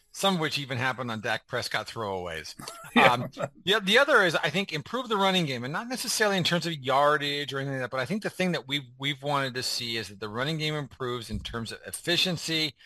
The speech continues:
Speaker 1: which in its most sort of, like, basic version would be, like, is their yards per carry high? Are they getting the most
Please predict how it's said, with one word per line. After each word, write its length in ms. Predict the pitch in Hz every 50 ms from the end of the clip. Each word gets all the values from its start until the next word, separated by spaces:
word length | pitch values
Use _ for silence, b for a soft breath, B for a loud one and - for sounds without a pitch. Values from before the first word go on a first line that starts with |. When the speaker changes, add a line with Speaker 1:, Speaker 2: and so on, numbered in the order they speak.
| b b b _
Speaker 1:
which 400 | - 147 135 131 - - - - -
in 140 | 160 156
its 180 | 156 147 - -
most 280 | 160 151 147 143 131 -
sort 180 | - 147 123
of, 80 | 120 110
like, 160 | 113 110 - - _ - - - -
basic 340 | - 120 120 113 120 107 98
version 380 | 107 104 107 107 92 101 104
would 160 | 101 98 85 85
be, 180 | 101 98 101
like, 220 | 95 92 92 90 - _ _ _ _ _ _ - - - - - -
is 140 | 147 151
their 160 | 135 185 185 170
yards 340 | 156 147 147 139 147 143
per 140 | - - 131
carry 360 | - - - 131 123 120 117
high? 600 | 101 90 98 95 92 90 90 90 95 95 90 82 - _ _ _ _ _ _ _ _ _ - - -
Are 100 | 120 120
they 140 | 127 135 120
getting 340 | 107 147 160 170 180 165
the 80 | 151 139
most 480 | 131 135 131 131 135 135 131 - -